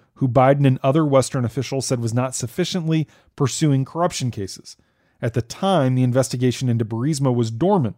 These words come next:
according to former Ukrainian and U S officials. Trump has delved into exaggeration and falsehood in his barrage of accusations against Biden. Yet the episode has raised the uncomfortable question for Biden, which he has not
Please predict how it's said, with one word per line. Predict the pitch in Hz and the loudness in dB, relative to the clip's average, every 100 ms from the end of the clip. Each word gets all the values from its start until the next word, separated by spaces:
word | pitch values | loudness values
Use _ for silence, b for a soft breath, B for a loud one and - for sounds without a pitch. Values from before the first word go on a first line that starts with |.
| _ | _
according | - - 190 160 127 - b b | -12 -2 0 2 0 -2 b b
to | 123 | -8
former | - 143 143 | -2 0 0
Ukrainian | 131 117 135 127 123 | 0 -2 -2 0 0
and | 135 123 117 | 0 -2 0
U | 113 | -2
S | 107 | -2
officials. | 110 110 98 104 - _ _ _ _ _ _ _ - | -6 -8 -12 -14 -20 _ _ _ _ _ _ _ -4
Trump | 196 220 | 0 0
has | 208 | 0
delved | 127 147 147 139 | 0 2 4 2
into | 135 123 | 0 0
exaggeration | 113 131 127 120 123 117 123 | 0 0 0 0 -2 -2 -4
and | 110 104 | -4 -4
falsehood | 123 120 - 98 | -4 -4 -4 -10
in | 98 | -8
his | 98 107 | -8 -8
barrage | 117 110 113 123 117 | -6 -4 -2 0 -2
of | 117 | -2
accusations | 107 101 107 107 - 107 | -4 -4 -6 -6 -4 -8
against | 95 98 - | -6 -10 -8
Biden. | 101 95 87 - b b b b b | -8 -8 -12 -16 b b b b b
Yet | 151 147 | -4 0
the | 185 | 0
episode | 185 214 240 214 | 0 0 -2 -2
has | - - 196 180 | -6 0 0 0
raised | 156 185 143 139 143 | 0 2 2 0 0
the | 147 | -2
uncomfortable | 151 147 175 - 220 247 208 208 | 0 -2 -2 -4 -4 -2 0 0
question | - 180 - 165 | 0 -2 0 -4
for | 160 | -2
Biden, | 131 156 135 107 131 - b b b b b b | 0 2 2 -2 -6 -10 b b b b b b
which | - 131 | -8 -2
he | 147 | 0
has | 123 143 135 | 0 0 0
not | 151 185 180 | 2 0 -2